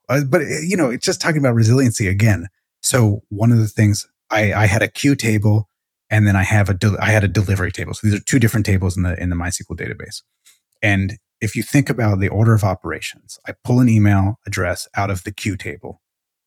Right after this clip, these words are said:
I send the email, and then I have to move that record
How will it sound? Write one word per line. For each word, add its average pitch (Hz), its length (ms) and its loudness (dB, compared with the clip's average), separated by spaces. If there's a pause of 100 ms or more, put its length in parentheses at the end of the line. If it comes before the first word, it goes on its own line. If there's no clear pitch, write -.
(280)
I 98 400 0
send 120 540 2 (100)
the 110 120 -2
email, 107 540 0 (760)
and 104 160 0
then 107 100 4
I 98 100 4
have 107 280 0
to 117 80 4
move 139 460 4
that 110 200 0
record 90 560 -4